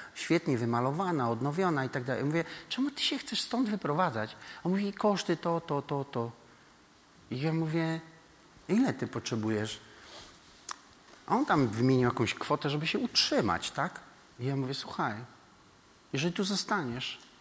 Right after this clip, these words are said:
to Bóg pośle tutaj trzy rodziny i ich dziesięciny zapewnią wam po prostu przetrwanie i będziecie mogli iść dalej." I możecie mi wierzyć albo nie. Tak było.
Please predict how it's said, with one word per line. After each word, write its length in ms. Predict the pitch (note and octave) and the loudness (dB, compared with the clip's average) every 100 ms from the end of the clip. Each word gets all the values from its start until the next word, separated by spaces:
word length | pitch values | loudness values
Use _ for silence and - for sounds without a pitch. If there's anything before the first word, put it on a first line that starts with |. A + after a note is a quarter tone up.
| - | -6
to 100 | E3+ | -2
Bóg 260 | D#3 F#3+ - | 2 0 2
pośle 440 | G3 F3+ - B2 | 2 2 2 -2
tutaj 480 | - D3+ - A#2 A#2+ | 0 -4 0 -2 0
trzy 280 | - - G3 | -2 0 2
rodziny 480 | G3 D#3+ B2+ B2+ C#3+ | 2 2 0 0 -2
i 100 | C#3+ | -4
ich 100 | C3+ | -2
dziesięciny 640 | D#3 E3+ D#3 F3+ D#3 C#3 | -2 -2 -2 0 0 0
zapewnią 640 | C#3 C#3 D#3 D3 C#3 C3+ | 0 0 0 -2 0 0
wam 180 | B2+ B2+ | 0 0
po 100 | B2+ | -2
prostu 280 | B2 B2+ A#2+ | -6 -6 -6
przetrwanie 520 | - B2 - C3 G#2 - - C3+ | -8 -6 -2 0 -2 -6 -10 -2
i 40 | |
będziecie 340 | B2+ B2 - | -2 -2 -2
mogli 240 | B2 A#2+ A2+ | -2 0 -2
iść 120 | G#2+ | -2
dalej." 260 | G#2+ F#2+ F2+ - - - - - - F3 | -2 -2 -6 -14 -20 -20 -20 -20 -6 2
I 80 | |
możecie 340 | E3+ F#3+ G#3 B3 | 4 4 2 2
mi 100 | B3 | 2
wierzyć 280 | B3 A3+ G#3+ | 2 2 2
albo 200 | F#3+ F3 | 2 2
nie. 200 | D#3 D3+ - - - - - - - - - - - - - - | 2 -2 -12 -20 -20 -20 -20 -20 -20 -20 -20 -20 -20 -20 -20 -10
Tak 120 | B2+ | -4
było. 280 | A2 G2+ - | 0 0 -2